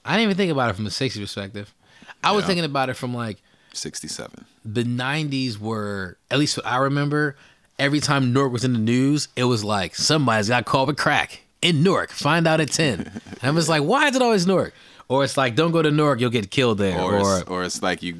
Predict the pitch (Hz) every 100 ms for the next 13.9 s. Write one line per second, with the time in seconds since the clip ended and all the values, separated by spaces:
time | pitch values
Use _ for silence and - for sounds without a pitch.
0 | 85 90 92 87 85 85 78 71 - 92
1 | - 85 78 80 78 76 78 78 80 -
2 | 87 101 90 92 87 82 78 92 90 80
3 | 80 82 78 78 - - 82 82 82 80
4 | - 80 82 - 82 85 82 82 85 78
5 | - 139 85 - 92 90 160 92 123 110
6 | 101 90 87 85 80 90 87 - - 151
7 | 147 175 143 135 143 160 240 269 277 160
8 | 104 90 - 101 113 117 110 101 92 90
9 | 85 80 220 269 107 - - _ - 95
10 | 98 80 82 92 90 82 123 240 98 98
11 | 90 76 76 80 71 - - 71 69 -
12 | - 113 160 - - 139 185 170 180 165
13 | 139 127 120 117 107 110 107 101 95